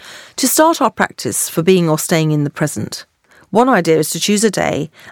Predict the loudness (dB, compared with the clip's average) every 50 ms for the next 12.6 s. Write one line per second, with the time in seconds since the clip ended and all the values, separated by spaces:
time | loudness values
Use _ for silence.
0 | -2 0 2 4 4 4 2 2 0 -2 -2 0 0 0 0 0 2 2 2 4
1 | 2 2 0 0 -2 -2 -2 -4 -6 -6 -6 -6 -6 _ _ _ _ -2 0 0
2 | 2 2 2 2 2 2 0 -2 0 0 0 0 0 -2 -2 -4 -4 -4 -6 -8
3 | -8 -8 -10 -14 -16 -18 _ _ _ _ _ _ _ _ -20 -20 -20 -18 _ -2
4 | -2 -2 0 0 0 2 2 2 0 0 -2 -2 -2 -2 -4 -2 -4 -6 -6 -4
5 | -2 -2 0 -2 -2 -4 -4 -2 -2 -2 -2 -4 -4 -2 -2 -2 -4 -6 -14 -16
6 | -16 -20 -20 -20 -18 -6 -2 0 2 4 4 4 2 2 0 0 -2 -2 -2 -6
7 | -4 0 2 2 4 2 2 0 0 0 0 0 0 -2 -4 -6 -6 -4 -4 -2
8 | -2 -2 -2 -2 -2 -2 -4 -4 -6 -8 -10 _ _ _ _ _ _ _ _ _
9 | _ _ _ _ _ _ -20 -20 -20 -16 -4 0 2 2 2 2 2 2 2 2
10 | 2 2 2 0 0 -2 -2 0 2 2 2 2 0 -2 -2 0 0 0 0 0
11 | 0 0 2 2 4 2 2 2 0 0 0 0 -2 -4 -4 -4 -6 -4 -2 0
12 | 0 0 0 0 -2 -2 -2 -4 -4 -6 -8 -10